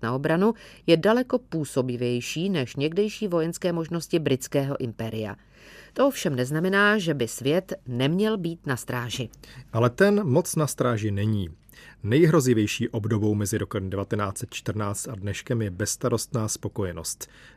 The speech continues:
Speaker 2: Dnešní a tehdejší podnikatelé se podobají v tom, že jsou tak soustředěni na vydělávání peněz, že si ani nevšimnou, že se na dně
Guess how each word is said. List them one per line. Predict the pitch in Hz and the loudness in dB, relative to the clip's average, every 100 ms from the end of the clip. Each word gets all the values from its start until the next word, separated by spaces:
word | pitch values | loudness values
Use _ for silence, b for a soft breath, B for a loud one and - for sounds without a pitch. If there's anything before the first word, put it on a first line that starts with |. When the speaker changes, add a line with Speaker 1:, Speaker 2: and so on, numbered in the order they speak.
| _ | _
Speaker 2:
Dnešní | 104 131 165 - 117 | 2 2 2 0 -2
a | 107 | -4
tehdejší | 101 110 110 113 - | -4 0 2 2 0
podnikatelé | 98 104 117 117 120 123 120 | -6 -4 -2 0 2 4 4
se | - 175 | 2 -2
podobají | 160 156 135 95 | 2 2 2 0
v | 87 - | -6 -4
tom, | 113 117 127 143 B B B | 2 2 2 -2 B B B
že | - 151 | -4 -2
jsou | - 117 | 0 -2
tak | - 196 | -2 -6
soustředěni | - 117 - - 120 110 107 | 0 0 0 0 2 2 0
na | 95 | 0
vydělávání | 101 104 101 101 98 95 | -2 0 0 -2 -4 -4
peněz, | - 110 113 - - | -4 -2 -2 -4 -4
že | 131 | -2
si | - | 0
ani | 185 156 | 2 2
nevšimnou, | 117 - 131 131 156 | 2 0 0 2 2
že | 139 | 0
se | - 110 | 0 -2
na | 120 | -2
dně | 139 117 | 0 0